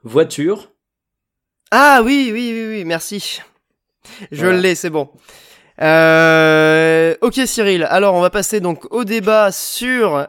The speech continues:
Speaker 2: euh, peut-on encore trouver de la pertinence dans le traitement médiatique de l'E trois ? Et on va essayer de faire ça rapidement, messieurs, si ça vous va, parce qu'après on a les chroniques et la rubrique hors jeu, donc ça risque de prendre quand même un petit peu de temps. Euh,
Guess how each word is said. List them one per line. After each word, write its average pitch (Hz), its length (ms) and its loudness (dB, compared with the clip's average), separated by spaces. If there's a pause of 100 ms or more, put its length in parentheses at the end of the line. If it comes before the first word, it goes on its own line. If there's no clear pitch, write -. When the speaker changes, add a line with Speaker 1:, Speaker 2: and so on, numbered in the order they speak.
Speaker 2:
euh, 147 280 0
peut-on 220 400 -6
encore 190 280 -6
trouver 208 220 -10
de 165 40 -4
la 143 100 -2
pertinence 208 680 -10
dans 151 100 -6
le 139 80 -6
traitement 202 340 -10
médiatique 160 400 -10
de 151 80 -6
l'E 156 120 -4
trois ? 156 280 -8 (460)
Et 139 80 -10
on 127 60 -8
va 139 100 -2
essayer 196 280 -8
de 156 80 -8
faire - 240 -12
ça 135 240 -8
rapidement, 156 720 -10
messieurs, 170 360 -14
si - 140 -18
ça 165 140 -12
vous 131 160 -12
va, 151 220 -8 (340)
parce - 140 -18
qu'après 165 240 -6
on 170 80 -2
a 131 80 -4
les 127 100 -8
chroniques 202 640 -6
et 247 240 -6
la 143 240 -4
rubrique 156 400 -10
hors 139 160 -8
jeu, 156 280 -10
donc 127 180 -16
ça 135 100 -12
risque 151 140 -10
de 143 60 -8
prendre 151 200 -12
quand 170 100 -14
même 160 100 -10
un 151 100 -8
petit - 140 -20
peu 160 120 -14
de - 60 -20
temps. 233 200 -10 (680)
Euh, 147 680 -2